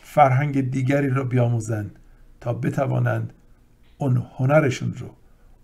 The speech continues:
اون بار پرتجربه‌ای که در کشور خودشون،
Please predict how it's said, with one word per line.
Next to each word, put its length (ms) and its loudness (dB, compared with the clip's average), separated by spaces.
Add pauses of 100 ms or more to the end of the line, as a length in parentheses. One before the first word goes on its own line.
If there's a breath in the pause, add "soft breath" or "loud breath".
اون 280 2 (180)
بار 580 4
پرتجربه‌ای 1200 -4
که 120 -4
در 220 -4
کشور 540 -6
خودشون، 500 -6